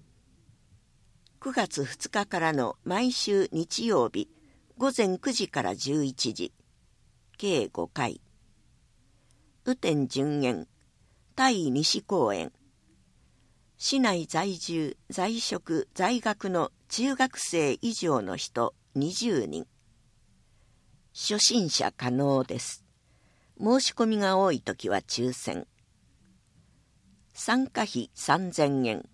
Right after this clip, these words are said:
当日納付してください。ラケット、テニスシューズが必要。運動ができる服装で来てください。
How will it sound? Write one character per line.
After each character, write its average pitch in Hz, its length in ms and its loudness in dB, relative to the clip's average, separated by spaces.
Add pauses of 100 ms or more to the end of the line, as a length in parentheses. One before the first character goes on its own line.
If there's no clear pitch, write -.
(920)
当 185 200 0
日 170 440 0
納 143 220 4
付 147 160 -2
し - 160 0
て 120 100 -4
く 101 120 -8
だ 120 120 -2
さ 98 200 -2
い。 - 100 -14 (1200)
ラ 202 120 0
ケ 262 200 0
ッ 254 60 -4 (160)
ト、 135 200 4 (220)
テ 226 120 4
ニ 269 180 4
ス - 240 -2
シ 247 220 2
ュ 196 140 4
ー 117 40 -4
ズ 110 120 -4
が 107 180 0
必 - 360 -4
要。 107 340 2 (840)
運 240 240 6
動 233 200 4
が 220 120 2
で 202 140 -2
き 214 140 -2
る 139 100 6
服 - 280 -4
装 160 280 0
で 147 160 0
来 - 100 -12
て 123 120 -6
く - 100 -16
だ - 140 -4
さ - 180 0
い。 - 80 -6